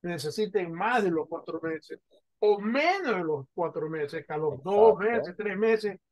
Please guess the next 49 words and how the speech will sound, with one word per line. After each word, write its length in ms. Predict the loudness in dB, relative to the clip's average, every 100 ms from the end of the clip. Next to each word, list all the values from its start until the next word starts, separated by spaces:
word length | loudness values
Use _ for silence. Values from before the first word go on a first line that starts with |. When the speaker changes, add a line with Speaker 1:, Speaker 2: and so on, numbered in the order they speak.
| _ _ 2
Speaker 1:
ya 100 | 2
esté 200 | 4 2
listo. 480 | 6 4 4 -6 -8
O 100 | -6
sea, 140 | -4
ya 260 | -2 0 2
el 160 | 2 2
trabajo 380 | 2 2 2
su 100 | 0
primer 280 | -4 -2 0
paso 320 | 2 2 0
y 40 | -4
está 200 | -4 -6
bien 120 | -6
trabajado. 580 | -8 -6 -4 -6 -8 -14
O 540 | _ _ _ _ _
sea, 200 | -2 -2 -6 -8
lo 200 | -6 2
puedo 280 | 6 6 4
pasar 340 | 0 0 0
a 80 | 0
la 140 | -2
siguiente 500 | -4 -4 2 2 2
etapa 580 | 0 2 0 0 -6 -8 _ _ -2 -2 0
y 60 |
así 220 | 0 4 8 8
sucesivamente. 960 | 6 -2 -4 -4 -2 0 2 0 0 -4
O 40 |
sea, 220 | -4 -8 -10 _ -8
si 140 | -2
hay 60 | 2
una 120 | 0
persona 300 | 0 -2 -2
que 80 | -2
está 180 | -4 -4
bien 220 | -4 -4
consciente 640 | -4 -4 -6 -6 -6 -6
y 20 |
acepta, 720 | -4 -4 -6 -6 -6 -14 -18 -18 -20 -20 _ _ _
y, 300 | -14 -4 2
y 40 |
en 60 | 2
el, 180 | 0 -2
en 420 | -2 0 -2 -2
la 120 | 0
parte 300 | 2 2 2
de 240 | -4 -2 -4
comunidad, 880 | -4 -4 -4 -2 0 2 4 4 2
igual, 520 | 0 0 2 2 -2